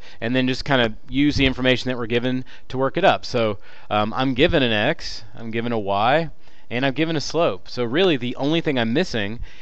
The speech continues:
is, uh, my intercept right here. So I'm gonna make a sort of generic form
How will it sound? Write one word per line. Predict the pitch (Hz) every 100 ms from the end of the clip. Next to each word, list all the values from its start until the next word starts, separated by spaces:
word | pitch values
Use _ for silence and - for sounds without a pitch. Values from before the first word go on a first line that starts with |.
| -
is, | 120 123 120 120
uh, | 123 123
my | 131 113
intercept | 139 139 113 95
right | 87 80
here. | 82 - - - - -
So | 123
I'm | 123
gonna | 135
make | 123 123 120
a | 120 110 92 - - - -
sort | - 123
of | 104
generic | 110 117 123 113
form | - 120 117 113